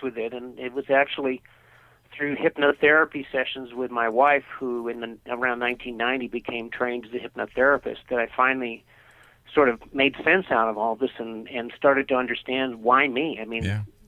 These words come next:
Speaker 1: you know, as, as a, as a young engineer, I thought, "Why me?" You know, <laughs> Jewish kid from Burlington, Vermont, seeing Jesus on your lunch hour. I mean, why me? Now, now I understand, but it, it took, it did, I didn't understand it until the nineteen nineties when I used hypnotherapy to actually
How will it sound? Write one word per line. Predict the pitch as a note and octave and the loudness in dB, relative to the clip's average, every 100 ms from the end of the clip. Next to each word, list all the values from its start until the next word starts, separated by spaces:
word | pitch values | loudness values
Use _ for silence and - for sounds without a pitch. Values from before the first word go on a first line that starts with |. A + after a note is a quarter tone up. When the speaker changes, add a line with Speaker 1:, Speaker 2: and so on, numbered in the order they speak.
| _ _ | _ _
Speaker 1:
you | - B2 | -10 -6
know, | B2 B2 | -4 -4
as, | C3+ - | -6 -4
as | B2 | -4
a, | A#2 - - - | -4 -8 -16 -4
as | C#3+ | -2
a | B2 - _ _ | -2 -6 _ _
young | - C3 D3+ | -4 0 2
engineer, | D3+ B2+ C3 D#3 | 0 -2 -2 -2
I | A#2 | -2
thought, | A2 | -2
"Why | F#2+ A2+ D3+ | -2 -2 -2
me?" | D#3 F#3 | -4 -6
You | G2+ | -10
know, | G2 F#2+ - - - | -14 -14 -16 -20 -10
<laughs> | C#3 - - - - | -10 -10 -16 -16 -10
Jewish | - C3 | -6 -4
kid | - D3 | -2 -2
from | B2 | 0
Burlington, | A2+ C3 C#3 C3 | 2 2 2 -6
Vermont, | A2 A2+ D#3+ - | -6 -4 -4 -6
seeing | A#2+ A#2 | -8 -6
Jesus | A2+ B2 C3 | -4 -4 -4
on | C3+ B2 | -4 -2
your | A2+ | -2
lunch | B2+ F3+ - | -2 -2 -6
hour. | F#2+ F#2+ | -6 -6
I | |
mean, | G#2 G#2 | -10 -6
why | G2+ C3+ | 2 2
me? | D#3 G#3 - - | 2 -4 -8 -4
Now, | A#2+ | -2
now | A#2+ C3+ A3 B3+ | 2 4 6 6
I | |
understand, | E3+ C3+ - F3 F3+ G2 - | 4 0 -2 0 2 0 -4
but | A#2+ | -4
it, | B2 | -4
it | - C3 | -6 -2
took, | - E3 - - - - | 0 0 -4 -20 -20 -2
it | C3+ E3 | 0 2
did, | - | 2
I | D#3 | 4
didn't | G#3+ E3 | 4 4
understand | D3+ C3 - E3+ F3+ D#3 | 2 0 2 4 6 4
it | A#2 | -2
until | A#2 - C#3+ B2 | -6 -4 0 0
the | A#2+ | 0
nineteen | A#2+ A#2 B2 A#2 | -4 -6 -8 -2
nineties | A#2+ C3 A#2 G2+ - | 0 0 -4 -10 -10
when | A2 A2 | -8 -8
I | |
used | A2 A#2 A2 | -8 -10 -8
hypnotherapy | - - A2 - B2+ B2+ A#2 A2 | -8 -6 -4 0 2 2 -2 -4
to | |
actually | G#2+ A2+ - A2+ G#2+ G#2 | -2 -2 -4 -4 -4 -4